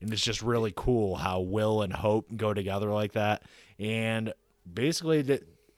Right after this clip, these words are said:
like, they are just a known quantity. Hal Jordan, Barry Allen.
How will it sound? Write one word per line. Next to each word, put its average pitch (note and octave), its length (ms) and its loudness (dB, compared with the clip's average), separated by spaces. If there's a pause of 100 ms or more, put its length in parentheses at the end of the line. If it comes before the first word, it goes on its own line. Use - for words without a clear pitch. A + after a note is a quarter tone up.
like, B2 220 2
they D#3 100 4
are D#3 100 6
just C3+ 180 2
a C#3+ 60 2
known B2 380 4
quantity. G#2+ 560 2 (720)
Hal B2 200 6
Jordan, A2+ 560 2
Barry A#2+ 320 4
Allen. G#2+ 400 2